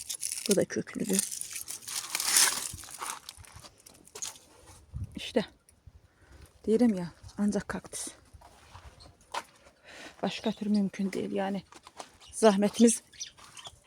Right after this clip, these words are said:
zay olmasın. Yapacak bir şey yok arkadaşlar. Evet.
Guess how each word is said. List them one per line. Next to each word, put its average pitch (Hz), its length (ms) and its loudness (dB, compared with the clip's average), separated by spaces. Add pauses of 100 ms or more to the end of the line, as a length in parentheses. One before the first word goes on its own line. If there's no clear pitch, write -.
(500)
zay 233 260 12
olmasın. 202 460 8 (1120)
Yapacak 202 420 2
bir - 40 -2
şey 233 200 6
yok 185 220 -2
arkadaşlar. - 680 -2 (1500)
Evet. 240 400 8